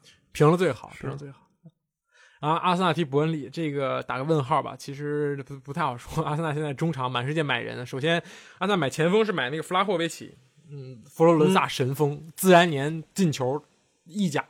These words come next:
Speaker 1: 是破了意甲新的记录，超过了这个罗纳尔多还是谁，非常非常强，对吧？然后也是非常有诚意。这个阿森纳最近是确实懂得这个逆向投资，就是大家市场不景气的时候，我开始疯狂抢人，克隆克开始疯狂出钱，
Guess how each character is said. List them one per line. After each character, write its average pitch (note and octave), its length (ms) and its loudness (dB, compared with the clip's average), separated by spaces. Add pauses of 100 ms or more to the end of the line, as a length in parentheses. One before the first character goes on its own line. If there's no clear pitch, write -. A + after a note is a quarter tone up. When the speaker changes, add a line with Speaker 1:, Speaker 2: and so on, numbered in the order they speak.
Speaker 1:
是 C#3+ 140 -10
破 E3 300 -4
了 D3+ 80 -6
意 E3+ 120 -8
甲 C3+ 160 -2
新 E3+ 220 -4
的 D#3 80 -8
记 D#3 180 -6
录， C#3+ 160 -4
超 F3+ 240 -2
过 F3 120 -2
了 C#3+ 120 -4
这 D3+ 120 -6
个 C3 200 -8 (300)
罗 D#3+ 160 2
纳 G#3+ 80 6
尔 C3 120 4
多 G3 180 4
还 C#3 180 0
是 A#2+ 40 -6
谁， - 220 -16
非 F#3+ 200 -6
常 D3 160 -8
非 C3 80 -10
常 B2+ 140 -8
强， - 340 -18 (140)
对 - 80 -18
吧？ - 80 -18 (460)
然 C3+ 100 -2
后 D#3 140 0
也 C#3 120 0
是 D3+ 80 -4
非 E3+ 120 0
常 E3+ 120 4
有 B2+ 120 0
诚 B2 320 -8
意。 C#3 180 -10
这 B2 120 -12
个 - 60 -16
阿 F3 120 0
森 F#3+ 80 -4
纳 F3+ 160 2
最 F3 180 -2
近 E3 180 -4
是 C#3 160 -10
确 E3 220 -4
实 A#2 260 -10 (140)
懂 C#3 180 0
得 D3 200 0
这 E3+ 100 -2
个 D3+ 60 -2
逆 F3+ 160 0
向 C#3+ 180 -2
投 A#2+ 240 -12
资， A#2+ 340 -10
就 D3+ 140 -10
是 - 80 -12
大 D#3 180 -4
家 D#3+ 140 0
市 - 160 -8
场 C3 220 -4
不 F3 80 -4
景 C3 200 -6
气 D#3 140 -6
的 B2+ 80 -4
时 A#2+ 80 -8
候， B2+ 60 -2
我 A#2 140 -6
开 D3 160 -8
始 C3 60 -4
疯 D3 160 -8
狂 B2+ 160 -6
抢 - 240 -12
人， - 180 -20
克 D#3 120 -4
隆 D3 80 -2
克 C3+ 80 -12
开 C#3+ 120 -8
始 C3 60 -4
疯 B2+ 160 -10
狂 C3 140 -10
出 - 160 -16
钱， - 220 -18